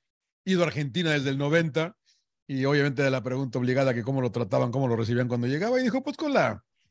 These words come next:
con la merecida mentada de madre que cada vez que voy me reciben en Argentina. Qué valiente en ir. Pero, eh, lo que sí, eh, y lo menciono rápido antes de entrar con México, porque la, la,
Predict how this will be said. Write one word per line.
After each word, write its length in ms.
con 160
la 140
merecida 500
mentada 540
de 100
madre 400
que 120
cada 200
vez 180
que 120
voy 180
me 120
reciben 360
en 100
Argentina. 440
Qué 120
valiente 460
en 60
ir. 200
Pero, 500
eh, 220
lo 160
que 160
sí, 320
eh, 260
y 80
lo 100
menciono 420
rápido 440
antes 220
de 60
entrar 200
con 160
México, 400
porque 400
la, 180
la, 280